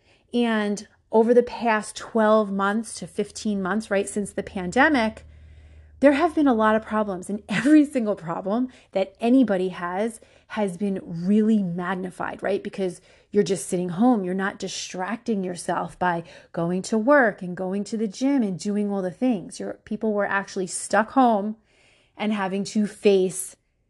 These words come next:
the problems, whether it was relationship problems with their spouse, parenting issues with their children,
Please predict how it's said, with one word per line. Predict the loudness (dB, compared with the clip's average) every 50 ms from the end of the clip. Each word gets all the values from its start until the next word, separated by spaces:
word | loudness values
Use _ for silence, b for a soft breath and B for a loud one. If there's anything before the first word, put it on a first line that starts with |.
| _ _ _ _ -6
the | -6 -6
problems, | -2 0 -2 -2 -2 -6 -10 -14 -14 -10 -6
whether | -4 -4 -2 -2 -4 -6
it | -6 -8 -8 -6
was | -6 -6 -4 -6 -6 -8 -8 -6
relationship | -4 0 2 2 2 2 0 -8 -6 -6 -8 -8
problems | -6 -4 -4 -2 -2 -2 -4 -4
with | -6 -8
their | -10 -10 -10
spouse, | -6 0 2 4 4 4 2 0 -2 -8 -14 b b b b b b
parenting | -6 -2 0 0 2 0 0 -2 -2 -4 -4 -4
issues | -6 -6 -6 -4 -4 -4 -4 -4
with | -6 -8 -8
their | -8 -12
children, | -8 -2 0 2 2 2 2 0 0 0 0 0 -2 -4